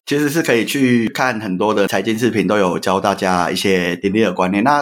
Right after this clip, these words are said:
我给理财小白的概念，其实是你投资进去，你觉得你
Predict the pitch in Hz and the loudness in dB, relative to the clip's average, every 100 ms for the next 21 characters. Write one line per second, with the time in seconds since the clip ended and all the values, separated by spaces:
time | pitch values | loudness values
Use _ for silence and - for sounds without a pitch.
0 | - 107 117 117 98 98 95 85 82 78 | -2 -4 -2 -2 -2 -4 -2 -4 -2 -4
1 | 85 98 107 117 120 110 98 98 95 107 | -4 -4 -4 -2 -2 -4 -4 -4 -2 0
2 | 101 85 - 101 107 101 120 123 110 120 | 0 -2 -2 -2 -2 -2 0 0 0 0
3 | 107 101 95 101 107 101 | 0 -2 -2 0 0 -2